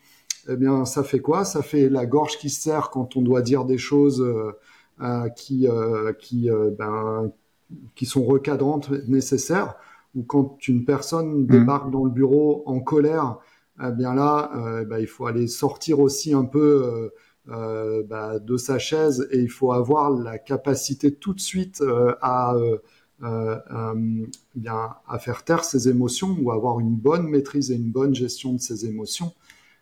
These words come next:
Speaker 1: Euh, parce
Speaker 2: Mhm.
Speaker 1: que, euh, ça, c'est, on peut être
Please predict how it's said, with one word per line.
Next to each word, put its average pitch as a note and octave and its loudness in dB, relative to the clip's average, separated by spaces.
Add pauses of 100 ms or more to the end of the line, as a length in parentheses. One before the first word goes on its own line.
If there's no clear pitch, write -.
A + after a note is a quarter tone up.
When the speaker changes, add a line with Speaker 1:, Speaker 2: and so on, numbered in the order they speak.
(180)
Speaker 1:
Euh, B2+ 2 (560)
parce A2 4
Speaker 2:
Mhm. B2+ 4
Speaker 1:
que, E3 2
euh, D3 4
ça, E3 -6
c'est, B2+ 0 (280)
on B2 -4
peut C3+ 2
être - -2